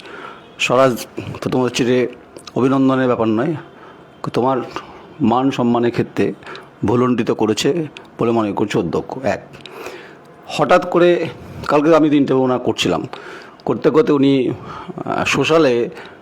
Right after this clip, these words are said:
দু হাজার তেইশ সালে বেশ কিছু তছরূপের কথা ডিরেক্টলি তোমার নামটা করছিল। এই অভিযোগকে তুমি কিভাবে খণ্ডন করবে?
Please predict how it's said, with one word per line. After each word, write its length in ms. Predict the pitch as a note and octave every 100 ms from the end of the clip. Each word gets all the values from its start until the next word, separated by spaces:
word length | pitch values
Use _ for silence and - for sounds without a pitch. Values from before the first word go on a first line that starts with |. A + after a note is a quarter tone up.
| -
দু 60 | A#2+
হাজার 160 | B2 C3
তেইশ 280 | C3 D#3 -
সালে 220 | B2 A#2
বেশ 180 | A#2+ -
কিছু 260 | A#2+ A#2+
তছরূপের 500 | - A2 - A2 G#2+
কথা 440 | - G#2 - F2+ - - - - - -
ডিরেক্টলি 540 | D3+ G2+ C3+ F3+ F#3 D3
তোমার 240 | B2 A2
নামটা 300 | A2 F2 E2+
করছিল। 320 | F#2 F2 - - - - - -
এই 60 |
অভিযোগকে 360 | A#2 B2 C#3 C#3+
তুমি 200 | C3 B2
কিভাবে 280 | A#2 A2 G#2
খণ্ডন 320 | F#2 D#2 D#2+
করবে? 220 | - -